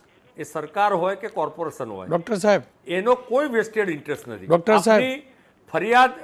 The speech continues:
Speaker 2: જી.
Speaker 1: સો ટકા સાચી બી છે,
Speaker 2: ડોક્ટર સાહેબ.
Speaker 1: ખોટી પણ નથી.
Speaker 2: ડોક્ટર સાહેબ,
Speaker 1: જી,
Speaker 2: જુઓ.
Speaker 1: જી સાહેબ.
Speaker 2: આ બંને જ ઘટનાઓ નથી.
Speaker 1: જી.
Speaker 2: મેં સિદ્ધપુર-, સી-, કેટલો ગેરવ્યવહાર ચાલે છે, કેટલું બોગસ
Speaker 1: ના, ના,
Speaker 2: આયોજન
Speaker 1: ઘણી
Speaker 2: છે.
Speaker 1: છે. મેં આ,
Speaker 2: હું કહું
Speaker 1: મેં
Speaker 2: તમને,
Speaker 1: કહ્યું, સ્વીકાર્યું
Speaker 2: આ
Speaker 1: મેં. આવી, આવી
Speaker 2: સિદ્ધપુરની,
Speaker 1: ઘણી
Speaker 2: સાહેબ, સિદ્ધપુરની એકવીસ એકરમાં ફેલાયેલી હોસ્પિટલ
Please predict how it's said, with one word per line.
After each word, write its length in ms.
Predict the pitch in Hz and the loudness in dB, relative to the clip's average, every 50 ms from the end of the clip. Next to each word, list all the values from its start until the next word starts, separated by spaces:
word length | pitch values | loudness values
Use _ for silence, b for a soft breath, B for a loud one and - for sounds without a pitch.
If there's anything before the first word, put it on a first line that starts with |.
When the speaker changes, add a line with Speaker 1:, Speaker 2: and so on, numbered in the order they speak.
| - - 131 | -20 -18 -14
Speaker 2:
જી. 100 | 135 139 | -14 -12
Speaker 1:
સો 220 | - - 202 233 | -6 0 0 0
ટકા 340 | 226 233 240 220 247 240 240 | 0 -2 -6 -2 0 0 0
સાચી 360 | 233 - 190 185 185 - 247 | 2 2 0 0 0 -2 -8
બી 60 | 233 | -4
છે, 40 | 220 | 0
Speaker 2:
ડોક્ટર 260 | - - 233 240 220 | 0 0 2 2 0
સાહેબ. 240 | 196 170 208 185 - | 2 4 2 2 2
Speaker 1:
ખોટી 100 | 330 - | 0 0
પણ 100 | - - | 0 0
નથી. 300 | 185 147 120 98 101 90 _ - | 0 -2 -4 -6 -10 -16 _ -4
Speaker 2:
ડોક્ટર 240 | 156 165 175 190 220 | -4 -2 0 0 -2
સાહેબ, 180 | 202 202 214 214 | 0 2 2 2
Speaker 1:
જી, 60 | 240 | 2
Speaker 2:
જુઓ. 240 | 180 202 190 127 - - - 139 | 2 2 2 0 -2 -10 -16 -10
Speaker 1:
જી 100 | 165 214 | -10 -8
સાહેબ. 200 | 185 160 135 - - _ _ _ - | -6 -6 -6 -8 -8 _ _ _ 2
Speaker 2:
આ 80 | - 180 | 2 2
બંને 380 | 190 175 180 175 180 185 208 | 4 4 0 0 2 2 2
જ 80 | 208 175 | 2 2
ઘટનાઓ 460 | 147 156 135 143 156 165 175 180 175 | -2 -4 -4 -4 -4 -2 -2 -2 -2
નથી. 260 | 147 127 113 - 135 | -2 -4 -6 -6 -8
Speaker 1:
જી. 520 | 107 - _ _ _ _ _ _ _ - 147 | -12 -12 _ _ _ _ _ _ _ -6 -2
Speaker 2:
મેં 100 | 165 196 | -2 -2
સિદ્ધપુર-, 500 | 185 - - 165 147 - - 196 - - | -2 -2 -8 -10 -10 -10 -10 -10 -10 -10
સી-, 180 | - - 320 _ _ _ _ - | -12 -12 -12 _ _ _ _ -4
કેટલો 300 | - 196 185 226 262 240 | -4 -2 2 4 2 2
ગેરવ્યવહાર 540 | 170 143 156 165 180 180 175 160 151 151 139 | 4 2 2 2 2 2 2 2 2 0 -2
ચાલે 380 | 120 - 139 117 110 107 104 | -2 -4 -4 -4 -4 -4 -8
છે, 140 | 95 - - _ b b b b b b - | -10 -12 -18 _ b b b b b b 2
કેટલું 420 | - 208 202 - - 226 277 240 | 4 4 4 4 2 0 0 2
બોગસ 500 | 220 190 165 139 131 127 196 240 247 240 | 4 2 2 2 4 6 8 8 8 8
Speaker 1:
ના, 60 | 240 - - | 2 0 4
ના, 60 | 160 | 8
Speaker 2:
આયોજન 440 | 175 185 196 202 202 190 185 190 175 | 8 10 10 10 8 8 6 4 4
Speaker 1:
ઘણી 220 | 170 180 233 294 | 2 2 0 0
Speaker 2:
છે. 40 | 285 | 2
Speaker 1:
છે. 100 | 294 311 | 2 0
મેં 240 | 254 196 202 233 233 | 0 2 2 4 4
આ, 160 | 226 226 - | 2 2 2
Speaker 2:
હું 160 | - 202 233 | 2 2 4
કહું 160 | 220 254 277 | 10 10 10
Speaker 1:
મેં 80 | - 254 | 10 12
Speaker 2:
તમને, 140 | 277 277 247 | 10 10 10
Speaker 1:
કહ્યું, 160 | 208 147 - | 8 4 2
સ્વીકાર્યું 360 | - 208 196 - 277 285 240 | -4 -8 -2 2 6 8 8
Speaker 2:
આ 20 | 262 | 8
Speaker 1:
મેં. 80 | 247 | 6
આવી, 120 | 208 247 233 | 6 2 2
આવી 140 | 202 226 | 2 4
Speaker 2:
સિદ્ધપુરની, 300 | - 262 277 277 294 311 | 4 4 4 6 4 2
Speaker 1:
ઘણી 220 | 294 160 170 185 220 | 2 0 -4 -2 2
Speaker 2:
સાહેબ, 220 | 240 240 277 269 | 4 4 4 2
સિદ્ધપુરની 640 | 233 - - 233 185 - - 247 254 262 277 277 277 | 0 -2 -4 -4 -4 -2 -2 0 0 2 2 2 4
એકવીસ 440 | 247 220 - - 247 247 247 190 226 | 4 4 2 2 -2 -4 -2 -2 -2
એકરમાં 440 | 220 202 - - 214 214 208 220 214 | -2 -2 0 0 -2 0 0 -4 -6
ફેલાયેલી 420 | - - 170 165 175 160 190 196 | -6 -6 -6 -6 -4 -4 -4 -4
હોસ્પિટલ 680 | 175 143 123 110 - - 165 175 165 139 165 139 110 | -6 -6 -8 -10 -12 -12 -10 -10 -6 -4 -4 -4 -4